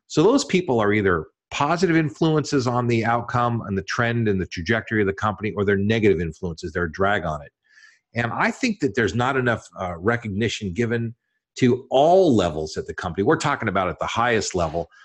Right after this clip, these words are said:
but there's a lot of non-sellers lower in the company that have a lot to do with whether somebody has a good experience. That could be customer service, it could be janitorial, it could be maintenance, it could be the kitchen staff, it could be anybody. If you have a negative experience, you go in a bathroom at a restaurant and it's not clean,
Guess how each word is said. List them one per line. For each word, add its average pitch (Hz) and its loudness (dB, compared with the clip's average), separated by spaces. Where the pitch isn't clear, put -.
but 113 -2
there's 208 0
a 240 4
lot 185 4
of 127 0
non-sellers 110 0
lower 127 4
in 85 0
the 80 -2
company 85 -4
that 104 0
have 117 0
a 98 2
lot 117 2
to 117 -2
do 127 4
with 87 2
whether 92 2
somebody 98 0
has 92 -2
a 87 -6
good 85 -4
experience. 98 -4
That 92 -4
could 80 -6
be 78 -6
customer 80 -8
service, 170 -2
it 92 -12
could 87 -4
be 82 -4
janitorial, 151 0
it 98 -8
could 85 -4
be 76 -8
maintenance, 151 -2
it 78 -18
could 98 -6
be - -16
the - -8
kitchen 165 -2
staff, 139 -2
it - -10
could 151 2
be 165 6
anybody. 135 0
If 104 -8
you 208 2
have 226 4
a 151 2
negative 151 2
experience, 180 -2
you 120 2
go 135 2
in 113 2
a 92 0
bathroom 113 -2
at 92 0
a 85 0
restaurant 110 -2
and 87 -4
it's - -10
not 92 -4
clean, 143 0